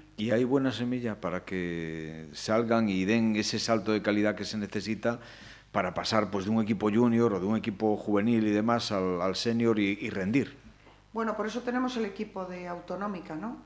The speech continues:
Speaker 2: Eh, es un poco una vía de transición para llegar arriba a senior.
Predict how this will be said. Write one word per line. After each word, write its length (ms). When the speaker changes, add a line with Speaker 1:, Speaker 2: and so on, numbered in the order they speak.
Speaker 2:
Eh, 600
es 180
un 120
poco 520
una 500
vía 340
de 520
transición 680
para 280
llegar 260
arriba 340
a 60
senior. 520